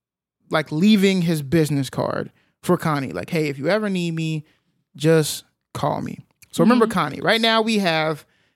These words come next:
Speaker 1: Ezra, who's the blind man, Emily, who has a congenital heart defect, um, Connie, who is in the abusive relationship, and then we have his brother, um, his brother,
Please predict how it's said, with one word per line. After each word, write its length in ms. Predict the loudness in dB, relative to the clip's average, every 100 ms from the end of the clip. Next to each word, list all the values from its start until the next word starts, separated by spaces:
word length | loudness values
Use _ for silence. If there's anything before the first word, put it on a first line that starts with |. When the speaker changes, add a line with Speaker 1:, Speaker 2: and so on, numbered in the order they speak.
| _
Speaker 1:
Ezra, 460 | 4 4 4 4 4
who's 160 | 2 2
the 60 |
blind 380 | 2 2 2 2
man, 420 | 0 0 0 -4 -8 _ _ _ 2
Emily, 420 | 4 6 6 6
who 160 | 6
has 180 | 6 4
a 80 | 0
congenital 640 | 0 0 2 2 4 4
heart 260 | 4 2 2
defect, 640 | 0 0 0 2 0 -2 -12 _ _ _ _
um, 640 | 2 4 4 2 -2 -6 -12 -14 -6
Connie, 760 | 2 4 4 4 2 0 -4 _ _ _ _ _ _
who 260 | 6 6 6
is 220 | 2 2
in 100 | 4
the 100 | 4
abusive 400 | 4 4 4 4
relationship, 640 | 4 4 2 0 2 0 0
and 100 | 0
then 80 | 2
we 80 |
have 160 | 2 2
his 140 | 0
brother, 840 | 0 2 6 6 4 0 0 -4 -8 _ _ _ _ _ _ _ _ _ _
um, 540 | 0 2 2 -2 -6 -12 _ _ _ _ _
his 200 | 2 2
brother, 580 | 4 4 6 4 2 0